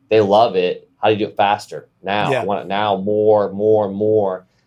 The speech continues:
Speaker 1: So you have to balance that out because that's where it's gonna go, right? So you gotta balance the getting the more, uh, and what's the R O I.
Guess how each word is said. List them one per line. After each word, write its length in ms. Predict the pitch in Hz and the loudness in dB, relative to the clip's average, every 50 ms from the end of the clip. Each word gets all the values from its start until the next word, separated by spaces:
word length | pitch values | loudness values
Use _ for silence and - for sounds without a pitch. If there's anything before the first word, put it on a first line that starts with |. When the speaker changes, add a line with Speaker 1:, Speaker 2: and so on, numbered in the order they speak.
| _ | _
Speaker 1:
So 140 | - - 123 | -18 -12 -8
you 140 | 123 123 120 | -6 -6 -4
have 200 | 127 147 160 - | -2 -2 -2 -2
to 80 | - 104 | -4 -6
balance 560 | - - - 85 98 113 120 131 135 135 - | -6 -4 -2 -2 0 0 -2 -2 -4 -4 0
that 220 | 147 131 120 101 | 2 2 2 2
out 380 | 90 90 101 123 156 170 - - - | 2 2 0 0 0 -2 -6 -10 -12
because 200 | 123 117 127 113 | -8 -6 -2 0
that's 200 | 147 156 151 - | 0 0 0 0
where 100 | 135 107 | -2 -2
it's 100 | - - | -2 -4
gonna 160 | - 85 80 | -8 -14 -12
go, 220 | 76 76 71 - - | -10 -12 -12 -12 -8
right? 280 | 85 90 95 95 - - | -6 -4 -4 -4 -6 -10
So 120 | - 110 | -10 -8
you 40 | 104 | -6
gotta 180 | 104 113 113 | -4 -4 -4
balance 480 | 104 - 95 92 98 113 120 120 - - | -4 -4 -6 -6 -6 -6 -8 -10 -12 -16
the 100 | - 104 | -18 -10
getting 300 | 98 113 104 110 113 113 | -8 -6 -6 -6 -6 -6
the 40 | 139 | -6
more, 540 | 135 101 92 85 80 78 78 78 82 - - _ _ _ _ _ _ _ - | -4 -4 -4 -4 -4 -4 -6 -6 -8 -10 -14 _ _ _ _ _ _ _ -4
uh, 400 | 98 98 95 95 92 92 92 - - | 0 0 2 2 0 -2 -4 -4 -4
and 180 | 110 107 104 | -4 -4 -2
what's 260 | 98 104 107 107 - - | -2 -2 -4 -4 -4 -6
the 100 | - 73 | -4 -2
R 240 | 95 101 101 104 | 0 2 2 2
O 120 | 98 85 80 | 2 2 0
I. 420 | 76 78 76 73 73 73 76 - | 0 -2 -2 -4 -6 -8 -10 -12